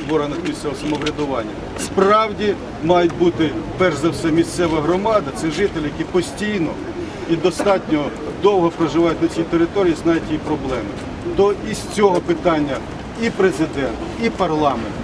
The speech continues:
і сподіваюся, що вистачить волі закріпити навіть в цій каденції, якій залишилось їм не зовсім довго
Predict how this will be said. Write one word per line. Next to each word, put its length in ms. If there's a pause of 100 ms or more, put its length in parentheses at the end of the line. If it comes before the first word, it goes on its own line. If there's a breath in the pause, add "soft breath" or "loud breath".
(140)
і 20
сподіваюся, 640 (200)
що 260 (200)
вистачить 400 (140)
волі 300
закріпити 540
навіть 240 (420)
в 60
цій 280
каденції, 540
якій 300
залишилось 640
їм 180 (800)
не 80
зовсім 480 (180)
довго 340